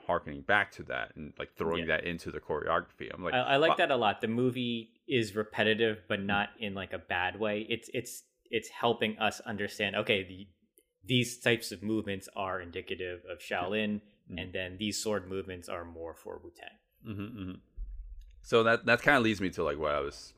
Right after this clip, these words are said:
Speaker 1: uh, like, uh, with all that said, that kinda leads me to, like, what I was gonna try to get at. Um, this movie's really great with the martial arts philosophy. Like, I think it's, uh,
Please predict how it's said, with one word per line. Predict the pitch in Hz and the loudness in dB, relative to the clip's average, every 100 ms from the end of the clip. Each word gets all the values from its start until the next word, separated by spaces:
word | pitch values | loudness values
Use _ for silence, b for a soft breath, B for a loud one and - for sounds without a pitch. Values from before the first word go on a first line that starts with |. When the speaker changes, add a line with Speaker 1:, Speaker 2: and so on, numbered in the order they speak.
| _ _ - - _ | _ _ -20 -20 _
Speaker 1:
uh, | 73 69 - - 87 | -8 -8 -8 -6 -2
like, | 95 107 | 0 4
uh, | 104 | 4
with | 113 | 10
all | 127 123 | 12 12
that | 95 - | 8 6
said, | 80 65 | 0 0
that | 80 85 | 0 0
kinda | 87 | -2
leads | 82 78 80 | -2 -6 -8
me | 73 | -8
to, | 73 | -6
like, | 69 71 | -6 -4
what | 71 | -4
I | 65 | -4
was | 67 | -6
gonna | 65 64 | -12 -10
try | - 60 | -8 -6
to | |
get | - 71 | -2 -2
at. | 65 - - | -2 -4 -2
Um, | 82 73 65 62 - - - _ 87 | 0 0 -2 -10 -16 -20 -20 _ 6
this | 98 - | 6 8
movie's | 214 262 107 | 8 8 4
really | 80 92 156 120 | 4 6 8 6
great | 92 110 | 6 6
with | - - | 4 2
the | 80 69 | 4 4
martial | 67 85 - 69 | 4 2 4 6
arts | 104 - | 6 4
philosophy. | - 58 52 - - - - - - | 0 0 -2 -6 -10 -10 -10 -14 -10
Like, | - 80 78 64 | -2 -2 -2 0
I | 78 | 0
think | 101 98 90 | 0 0 0
it's, | - - - b b b b b b _ 80 | -2 -8 -14 b b b b b b _ -4
uh, | 78 73 | -2 -2